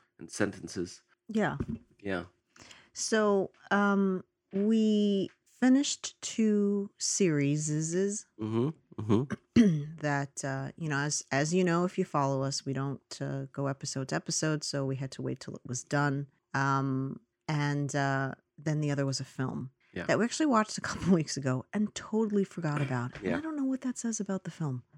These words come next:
Speaker 2: but we're gonna talk about it. So, um, we'll start, we'll start with the shows. We'll
Speaker 1: Okay.
Speaker 2: start with the shows. So,
Speaker 1: Yeah.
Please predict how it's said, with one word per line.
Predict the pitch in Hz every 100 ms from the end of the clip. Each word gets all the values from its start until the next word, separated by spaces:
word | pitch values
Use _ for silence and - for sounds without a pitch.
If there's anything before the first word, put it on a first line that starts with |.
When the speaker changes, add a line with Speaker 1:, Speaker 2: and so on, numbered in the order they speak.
| -
Speaker 2:
but | -
we're | 254
gonna | 254 247
talk | 220 202 -
about | 127 110 -
it. | - _ - -
So, | - - 185 180 165 147 -
um, | 165 156 156 156 - _ _
we'll | 180 226
start, | - - 254 277 294 _ _ -
we'll | 240
start | - 349 330
with | 226 -
the |
shows. | - - 127 - - - - -
We'll | 403
Speaker 1:
Okay. | 494
Speaker 2:
start | - 440
with | 302
the | 151
shows. | - - -
So, | -
Speaker 1:
Yeah. | 202